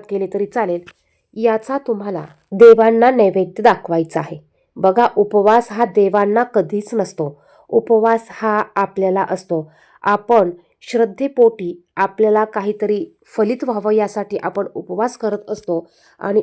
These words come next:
उपवास हा फक्त मानवाला असतो. त्यामुळे तुम्ही उपवास करा, उपवासाचे पदार्थ खा.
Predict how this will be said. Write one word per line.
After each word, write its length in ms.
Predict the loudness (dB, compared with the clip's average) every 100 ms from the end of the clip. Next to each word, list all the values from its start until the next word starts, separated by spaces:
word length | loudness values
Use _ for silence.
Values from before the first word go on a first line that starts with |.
| -2
उपवास 520 | -10 -8 -6 -6 -8
हा 80 | -10 -6
फक्त 300 | -6 -6 _ 0
मानवाला 600 | 0 -2 -4 -4 -6 -8
असतो. 320 | -8 -8 -6 -6 -8 _ _ -4
त्यामुळे 320 | -2 2 0 0
तुम्ही 200 | -4 -2
उपवास 460 | -2 -2 0 -2 -2
करा, 220 | -4 -4 -4
उपवासाचे 580 | -8 -4 -4 -4 -8 -8
पदार्थ 440 | -8 -6 -8 -6 -8
खा. 180 | -6 -10